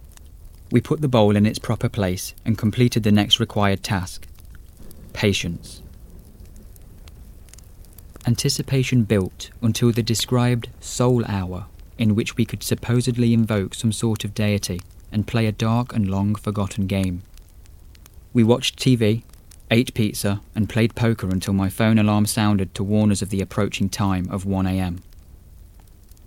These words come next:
We scurried into the spare room and double-checked everything was in place.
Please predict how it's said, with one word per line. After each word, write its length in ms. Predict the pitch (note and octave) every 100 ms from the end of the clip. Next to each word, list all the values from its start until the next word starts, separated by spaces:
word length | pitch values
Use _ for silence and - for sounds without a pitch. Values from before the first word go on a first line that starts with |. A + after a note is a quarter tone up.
| -
We 80 | A#2
scurried 400 | - - C#3 C#3
into 160 | B2+ -
the 80 | A#2
spare 320 | - A2+ G#2
room 260 | G2 F#2
and 120 | F#2 F#2
double-checked 480 | G#2 G#2+ G#2 - -
everything 420 | A2 G#2+ G#2 G2+
was 120 | G2
in 120 | G2
place. 460 | G2 F#2 F2 -